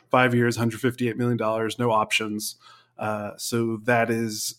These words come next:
uh, in the bag for the Mavs. And then the other thing that has come out for the Mavs is that Dwight Powell has agreed to a three-year,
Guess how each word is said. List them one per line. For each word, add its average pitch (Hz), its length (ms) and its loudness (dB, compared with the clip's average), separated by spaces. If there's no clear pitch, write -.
uh, 117 240 0
in 139 100 2
the 147 80 4
bag 135 240 4
for - 80 -6
the 123 80 2
Mavs. 113 420 0
And 117 160 -2
then 113 120 -2
the 110 140 -2
other 139 440 6
thing 120 460 2
that 117 120 0
has 113 140 -4
come 131 200 -2
out 151 220 4
for - 80 -6
the 143 60 2
Mavs 135 400 4
is 110 120 -2
that 113 180 -2
Dwight 117 260 0
Powell 131 300 4
has 117 60 -6
agreed 120 320 -2
to 120 120 -2
a 113 40 0
three-year, 120 380 2